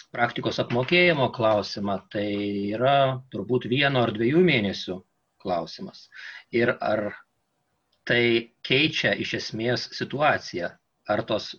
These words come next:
praktikos bus apmokamos, ar nebus. Tai čia toksai vat pastebėjimas ir reikėtų žiūrėti, ar, ar mes čia apskritai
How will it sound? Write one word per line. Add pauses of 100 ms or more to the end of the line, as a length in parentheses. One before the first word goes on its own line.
praktikos
bus
apmokamos, (320)
ar
nebus.
Tai
čia
toksai
vat (440)
pastebėjimas
ir
reikėtų
žiūrėti,
ar,
ar
mes
čia
apskritai